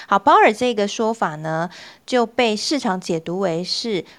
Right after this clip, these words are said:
鸽派，比较偏鸽派的一个言论。好，跟大家解释一下什么叫鸽派和鹰派。我想大家在新闻上面应该常常看到这两个名字。好，所谓的鸽派就是保守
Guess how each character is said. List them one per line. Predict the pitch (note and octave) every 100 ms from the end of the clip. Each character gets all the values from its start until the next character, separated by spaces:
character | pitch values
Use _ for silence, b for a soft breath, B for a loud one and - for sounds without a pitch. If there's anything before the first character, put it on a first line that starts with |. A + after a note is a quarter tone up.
| _ -
鸽 | C4 C4+
派， | C4+ - C4 -
比 | -
较 | A#3
偏 | B3 - A#3+ A#3+
鸽 | - C4+ C4+
派 | C4 C#4 G3+
的 | E3+
一 | F3
个 | F#3+ F3+
言 | E3 F3 C#3 D3+
论。 | G#3 F#3 - B
好， | - F3
跟 | F#3+ D4
大 | D4+
家 | D4
解 | C#4+ F#3+ D#3+
释 | - A3
一 |
下 | G3+ A3
什 | G#3 F3+
么 | E3
叫 | G3+
鸽 | - A#3 A3
派 | A3+ G#3+
和 | F3+ F3+ -
鹰 | G3+ G3+
派。 | G3+ F#3
我 | F3
想 | G#3 F#3+
大 | G3+
家 | G3
在 | G3+
新 | G3+ - B3
闻 | A3 F#3+
上 | G3+
面 | F#3
应 | F#3
该 | G3+
常 | - F3
常 | E3+
看 | F3+ G3+
到 | F#3
这 | G3+
两 | F3+ C#3
个 | C#3+ -
名 | D3+ D3+ F#3
字。 | - F3+ - B B B
好， | - A3
所 | - G#3+
谓 | B3 F4+
的 | A#3+
鸽 | A#3 C4 B3+
派 | B3+ C4 F#3
就 | G3
是 | - G3+
保 | - F3 F#3
守 | A3+ F3 E3